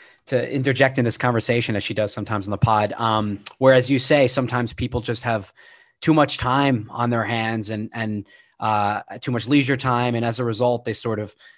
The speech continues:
um, you know, that, that anxiety takes hold. So we've covered a lot of ground today. I touched on, you know, a hundred different topics.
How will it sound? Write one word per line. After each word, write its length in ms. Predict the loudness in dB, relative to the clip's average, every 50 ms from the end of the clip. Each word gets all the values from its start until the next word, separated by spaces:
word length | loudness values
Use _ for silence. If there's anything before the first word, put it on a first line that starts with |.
| _ -8
um, 460 | -4 -2 0 0 0 -2 -4 -8 -10 _ _ _
you 120 | -8 -6
know, 200 | -6 -6 -6 -8 -6 -4
that, 220 | -4 -4 -4 _
that 160 | -4 -2 -2
anxiety 560 | -2 -2 -4 -4 -4 -4 -2 -2 -4 -4 -6 -6
takes 280 | -6 -6 -6 -6 -6
hold. 380 | -4 -2 0 0 0 -2 -4 -8 _ -20 -20 -18 -10
So 140 | 0 0 4
we've 160 | 4 4 4
covered 280 | 4 2 4 4 6 4
a 40 | 4
lot 300 | 4 4 4 4 6 4
of 120 | 4 2
ground 340 | 0 -2 -2 0 -2 -2 -4
today. 400 | -2 -2 -2 0 0 0 -2 -4 -8
I 120 | -8 -10
touched 320 | -6 -6 -8 -8 -4 -4 -4
on, 180 | -4 -4 -4 -8 -10
you 120 | -12 -10
know, 120 | -10 -10 -10
a 40 |
hundred 340 | -6 -4 -4 -2 -2 -2 -2
different 300 | -2 -4 -4 -4 -6 -4
topics. 520 | -4 -2 -2 -2 -2 -2 -6 -4 -8 -12